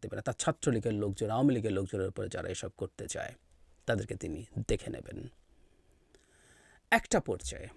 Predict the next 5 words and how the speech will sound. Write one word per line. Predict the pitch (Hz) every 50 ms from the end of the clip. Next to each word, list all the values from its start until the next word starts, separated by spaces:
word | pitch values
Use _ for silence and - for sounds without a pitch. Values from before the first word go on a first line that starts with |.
| - - - - - - _ _ -
একটা | 160 156 - - - 151
পর্যায়ে | - - 113 98 - - - 98 -
এসে | - - - - - 269 294 - - -
তিনি | - 113 120 - - - - - - - 131 120
বলছেন, | 113 131 160 170 - - - - 104 - - -